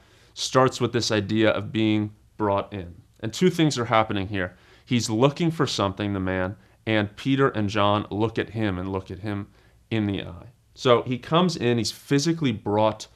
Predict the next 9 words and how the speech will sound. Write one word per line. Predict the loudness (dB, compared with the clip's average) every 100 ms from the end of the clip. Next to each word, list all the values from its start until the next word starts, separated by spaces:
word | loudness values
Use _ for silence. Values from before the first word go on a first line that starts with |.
| _ -8
to | -2 -2
the | -2
temple | -2 -4 -4 -6
each | -8 -6
day | -4 -2
to | -2
beg | -2 -4
for | -4 -12
something. | -12 -14 -16